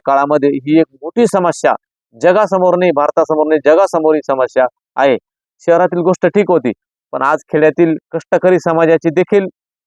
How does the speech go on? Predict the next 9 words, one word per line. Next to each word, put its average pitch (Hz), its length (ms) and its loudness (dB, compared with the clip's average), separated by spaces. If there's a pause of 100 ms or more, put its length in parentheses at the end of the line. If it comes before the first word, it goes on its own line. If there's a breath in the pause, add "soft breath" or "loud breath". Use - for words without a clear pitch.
(840)
अं, 127 840 0 (420)
जर 156 160 -2
बघितलं 185 340 2
तर 151 140 0 (100)
पंच्याण्णव 175 500 -2
टक्के 185 420 -4
गावातील 143 680 0
जर, 143 100 2
अं, 120 540 0